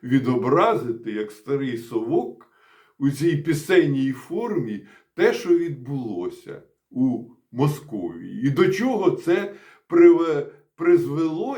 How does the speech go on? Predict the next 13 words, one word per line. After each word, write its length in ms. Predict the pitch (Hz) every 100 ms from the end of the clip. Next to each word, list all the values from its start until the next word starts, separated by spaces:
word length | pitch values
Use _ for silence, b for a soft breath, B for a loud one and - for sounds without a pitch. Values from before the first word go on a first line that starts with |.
| 180
і 120 | 214
призведе 1120 | 147 170 185 165 147 170 175 - 208 254 - - _
взагалі 580 | 120 165 156 170 175 233
до 300 | 143 170 -
повного 640 | 170 208 233 220 190 208
краху. 840 | - 175 170 147 98 - - 120 - b b b
Якщо 580 | 143 165 170 - 247 240
вони 400 | 160 175 185 208
не 160 | 165 165
додумаються 1000 | 156 180 233 226 160 139 131 123 139 131
змінити 1000 | 127 165 208 214 185 120 - 104 92 - _ _ B B B B B B
оцю 380 | 160 151 175
владу 960 | 143 135 160 208 262 247 113 110 85